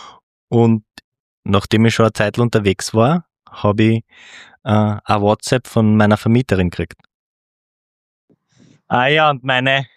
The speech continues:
Speaker 2: Verbrechensserie durch Europa geht weiter. Ich <laughs> habe jetzt da in dem Airbnb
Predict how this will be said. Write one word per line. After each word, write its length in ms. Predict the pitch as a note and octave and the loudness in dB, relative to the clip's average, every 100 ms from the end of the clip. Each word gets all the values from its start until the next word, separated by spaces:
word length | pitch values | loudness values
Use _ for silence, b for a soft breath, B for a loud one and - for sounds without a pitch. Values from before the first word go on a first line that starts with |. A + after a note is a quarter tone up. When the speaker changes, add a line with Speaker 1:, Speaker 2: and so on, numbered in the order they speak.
| _ _ _ _ _ _ _ | _ _ _ _ _ _ _
Speaker 2:
Verbrechensserie 1200 | - D3+ A#2+ B2+ A2+ - D3+ - D#3+ C#3 B2+ D3+ | -6 -6 -2 -2 -2 -4 -4 -4 0 0 2 0
durch 180 | D3 C#3 | 0 0
Europa 400 | D3+ C3+ C3 - | 0 0 -2 -2
geht 200 | D3 D3 | -4 -4
weiter. 460 | C3+ B2 B2+ D#3+ D3+ B B B B _ _ _ - | -2 -2 0 -2 -2 B B B B _ _ _ -6
Ich 120 | B2 | -4
<laughs> 180 | A2+ G#2+ | -4 -2
habe 200 | C#3+ B2+ | 0 2
jetzt 320 | D3+ C3 - | 0 -2 -2
da 260 | C#3+ C#3 C3 B _ B B B B B _ | 0 0 -4 B _ B B B B B _
in 100 | C3+ | 0
dem 120 | C#3 | 2
Airbnb 760 | C3 C3+ C3 D3 C3+ D3+ D#3 | 2 2 0 -2 0 0 0